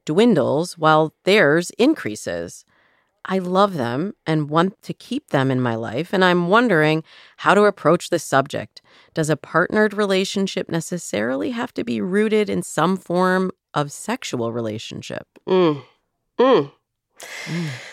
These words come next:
Speaker 2: So there's a lot here, and there's a little for, for both of us in this question.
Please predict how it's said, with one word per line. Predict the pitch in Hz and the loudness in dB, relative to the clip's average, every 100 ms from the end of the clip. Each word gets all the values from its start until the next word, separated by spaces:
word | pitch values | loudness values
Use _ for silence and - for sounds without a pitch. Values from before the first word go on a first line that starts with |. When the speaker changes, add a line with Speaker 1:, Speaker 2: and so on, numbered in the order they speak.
| - | -2
Speaker 2:
So | 277 | 0
there's | 330 | 4
a | |
lot | 233 170 | 4 4
here, | 175 220 285 208 135 127 - - | 2 2 4 6 4 2 -2 -2
and | 170 160 160 | 2 4 2
there's | 165 | 2
a | |
little | 165 170 170 | 0 0 0
for, | - 165 156 156 151 - | 0 2 2 2 -2 -6
for | _ 160 | _ 0
both | 160 302 | 2 4
of | 180 | 4
us | 131 135 - | 2 0 -2
in | 143 | -2
this | 131 - | -2 -4
question. | - 117 113 - 135 110 135 | -8 -8 -8 -8 -8 -6 -8